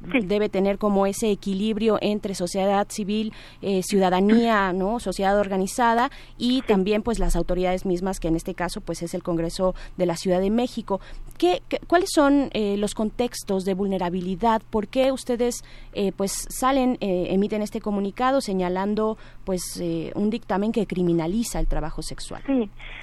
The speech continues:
Speaker 1: mira, em, sí, como bien dices, eh, copred, el Consejo para Prevenir y Eliminar la Discriminación
Speaker 2: Ujú.
Speaker 1: de la Ciudad de México, eh, pues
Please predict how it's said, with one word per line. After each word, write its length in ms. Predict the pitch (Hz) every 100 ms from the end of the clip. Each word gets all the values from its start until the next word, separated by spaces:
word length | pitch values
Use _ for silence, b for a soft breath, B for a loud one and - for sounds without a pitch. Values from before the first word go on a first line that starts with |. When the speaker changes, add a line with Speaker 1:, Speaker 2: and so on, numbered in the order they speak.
| -
Speaker 1:
mira, 300 | 277 247 -
em, 500 | 226 247 262 254 254 - - - - -
sí, 180 | 302 302
como 240 | 294 277 262
bien 240 | 311 320
dices, 460 | 311 285 311 330 339 -
eh, 320 | 233 233 233 -
copred, 640 | 254 - 277 285 294 294 -
el 260 | 240 220 220
Consejo 380 | 233 220 247 277
para 160 | 240
Prevenir 320 | 214 208 220 247
y 40 |
Eliminar 380 | 247 214 208 220
la 220 | 233 220
Discriminación 640 | 202 - - - 196 226 220
Speaker 2:
Ujú. 20 |
Speaker 1:
de 80 | 233
la 100 | 202
Ciudad 260 | - 175 190
de 80 | 233
México, 520 | 226 - 220 233 285 B B B -
eh, 180 | 233 226
pues 160 | 247